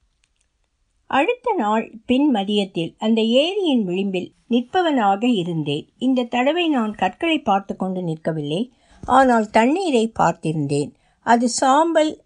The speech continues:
நீலமாயிருந்தது. தீவுகளில் மிக அருகே இருந்தது. நூற்றுக்கணக்கான அடிகள் தள்ளி இருந்தது. அது சிறு தீவு. ஆறே ஆறு மரங்கள்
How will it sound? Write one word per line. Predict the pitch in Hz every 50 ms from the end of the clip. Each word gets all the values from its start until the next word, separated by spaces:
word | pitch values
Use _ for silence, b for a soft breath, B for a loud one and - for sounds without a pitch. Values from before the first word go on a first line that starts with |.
| -
நீலமாயிருந்தது. | - 240 254 269 269 254 233 220 202 202 208 226 233 196 170 170 160 156 143 147 170 - - _ _ _ _ _ _ -
தீவுகளில் | - 302 330 349 370 370 330 311 277 262 247 247 254 254 - -
மிக | 185 202 226 240 311 330 294
அருகே | 254 208 190 202 226 226 247 240 240 233
இருந்தது. | 214 185 175 175 175 156 151 147 147 165 - _ _ -
நூற்றுக்கணக்கான | 226 247 294 311 311 - 320 - - 285 285 285 285 285 294 302 339 339
அடிகள் | 294 220 202 208 214 202 208 202 - - _ -
தள்ளி | - 180 190 226 269 302 254
இருந்தது. | 190 165 156 151 147 135 135 135 151 - - _ _ _ _ _ _ _ -
அது | - 247 254 277 285 277
சிறு | 285 - - 302 302 311 370 381 359 -
தீவு. | - 262 247 240 220 202 190 - - - -
ஆறே | 208 233 262 277 294 311 339 339 311
ஆறு | 262 226 214 214 208 190
மரங்கள் | 180 180 165 175 185 190 196 226 302